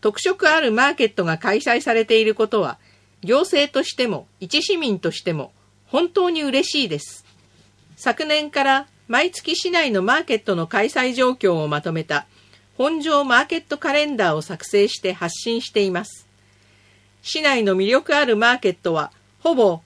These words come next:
毎週末くらいの頻度で開催されています。ぜひこのマーケットカレンダーや次のページを参考に、主催者の思いに触れてからマーケットに足を運んで、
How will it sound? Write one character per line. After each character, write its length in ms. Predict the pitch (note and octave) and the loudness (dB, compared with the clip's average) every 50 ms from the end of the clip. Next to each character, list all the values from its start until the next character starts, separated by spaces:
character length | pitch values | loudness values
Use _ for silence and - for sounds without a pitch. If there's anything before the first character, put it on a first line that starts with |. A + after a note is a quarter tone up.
| _ - | _ -2
毎 220 | - A3+ C#4+ E4+ F4+ | 0 2 2 2 0
週 260 | - - E4 D4+ D4+ | -2 -2 -4 -2 0
末 240 | D4+ D#4+ E4 - - | 0 -2 -2 -2 -6
く 100 | - D#4 | -4 -2
ら 140 | C#4+ C#4 B3+ | 0 2 2
い 60 | A3 | 2
の 100 | G3 F#3+ | 0 0
頻 240 | G3 - A3+ A3+ A3 | 0 -2 -2 -2 0
度 100 | G3 F3 | 0 0
で 100 | D#3+ D3+ | 0 -2
開 200 | - - F3+ G3 | -2 0 0 0
催 240 | A3+ - A#3 G#3+ A3+ | 0 0 0 0 0
さ 120 | - G#3 | 0 -2
れ 120 | F#3+ G3 G3 | -2 -2 -2
て 100 | - F#3+ | -2 -2
い 120 | F3+ E3+ | -2 -2
ま 140 | E3 D#3+ G3+ | -4 -6 -6
す。 280 | - - - - - _ _ _ _ _ _ _ _ _ _ _ _ _ - | -8 -12 -18 -20 -20 _ _ _ _ _ _ _ _ _ _ _ _ _ -4
ぜ 160 | A3+ D#4+ G4+ | 0 2 2
ひ 280 | F#4+ - A#3+ G3+ E3+ E3+ _ _ _ - | 2 2 0 -4 -4 -6 _ _ _ -4
こ 120 | - A3+ | -2 0
の 140 | C4 C4+ B3+ | 2 2 2
マ 120 | B3+ C4 C#4+ | 4 4 4
ー 80 | D#4+ | 2
ケ 100 | - F4+ D4+ | 2 -2 -4
ッ 60 | - | -4
ト 120 | - D#4 | -6 -4
カ 160 | - E4 C#4 | -2 0 2
レ 120 | C#4+ C#4 C#4+ | 2 2 0
ン 120 | C4+ A3 | 0 0
ダ 140 | G3 F3+ E3 | 0 2 2
ー 100 | D#3+ D#3 | 2 0
や 180 | D3 C3+ - - _ _ _ _ _ | -2 -6 -8 -10 _ _ _ _ _
次 280 | - - B3+ C4+ F4+ F#4 | -12 -8 -4 -2 0 0
の 140 | D#4+ B3+ G3+ | 0 0 0
ペ 240 | - G#3+ A3 A3 | 2 2 4 4
ー 20 | A3 | 2
ジ 140 | G#3 A3+ A3 | 2 2 2
を 100 | A3+ A3+ | 2 2
参 300 | - G#3 G#3 G#3+ G#3 - | 2 0 0 0 -2 -2
考 200 | - G#3+ G#3 G#3 | 0 0 0 0
に、 280 | G3+ G3 G3 G3 G3+ _ _ _ _ _ | 0 -2 -4 -4 -8 _ _ _ _ _
主 160 | - - - G#3+ | -10 -6 -4 -2
催 280 | - E4+ D4+ D#4+ F4+ | 0 2 2 2 2
者 140 | - - G#3 | 2 0 0
の 160 | G3 F#3 F3 | 2 2 2
思 220 | F3+ F3+ G#3+ A#3+ A#3 | 2 2 2 2 0
い 60 | G#3 | 0
に 100 | F3+ E3+ | 0 -2
触 140 | - F#3 F#3 | 0 4 4
れ 100 | A#3 C4 | 4 4
て 140 | - D4+ | 2 -4
か 120 | - G#3 F3+ | -4 -2 -2
ら 160 | C#3+ B2+ - _ _ _ _ _ _ _ | -4 -4 -10 _ _ _ _ _ _ _
マ 160 | - C#4+ E4+ | 2 2 2
ー 60 | F4+ F4+ | 2 2
ケ 100 | E4+ C4 | 0 -2
ッ 80 | - | 0
ト 120 | - G#3 F#3+ | 0 0 0
に 120 | F3+ F3+ | 2 2
足 260 | F3 F#3 - - D#4+ | 0 0 0 -2 -2
を 80 | F4 D#4+ | 0 0
運 380 | B3+ - E3 - G#3 G#3+ G#3+ | 0 -2 -2 0 0 0 0
ん 60 | G#3+ G3+ | 0 0
で、 220 | G#3 G3+ G#3 | 0 0 0